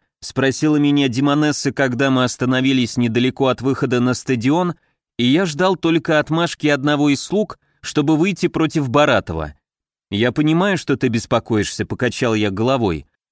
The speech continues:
"но это мой бой, и поэтому ты должна остаться тут". "Как прикажете", покорно склонила голову девушка. Слуга удивленно посмотрел на нас двоих, но ничего не сказал. Вот ему наконец-то сообщают, что мне можно выходить,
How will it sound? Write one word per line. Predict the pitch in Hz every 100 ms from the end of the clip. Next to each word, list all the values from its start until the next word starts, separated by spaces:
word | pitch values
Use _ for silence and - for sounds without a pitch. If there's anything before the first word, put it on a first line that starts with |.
| _
"но | 107 135
это | 165 -
мой | 175 208 160
бой, | 92 92 80 65 _
и | 117
поэтому | 127 143 147 160 165
ты | - 180
должна | 165 147 120 139
остаться | 131 - 135 123 143
тут". | 123 113 90 - _ _ _ _ _
"Как | - 175 -
прикажете", | 190 - 160 110 87 - 95 90 - _
покорно | 120 117 156 147 143
склонила | - 143 139 139 131
голову | 120 131 131 139
девушка. | 147 156 92 - - 80 - _ _ _ _ _ _ _ _ _ _ _
Слуга | - 147 165 196 247
удивленно | 208 185 202 196 185
посмотрел | 170 156 156 143 120 131 139
на | 156
нас | 165 160
двоих, | 127 156 160 156 143
но | 147
ничего | 165 180 - 147
не | 151 151
сказал. | - 151 104 87 73 - _ _ _ _ _ _
Вот | 113 160 190
ему | 190 180
наконец-то | 165 160 165 170 - 151
сообщают, | - 139 120 - 160 123
что | - 143
мне | 139
можно | 135 135 107 120
выходить, | 113 123 120 196 180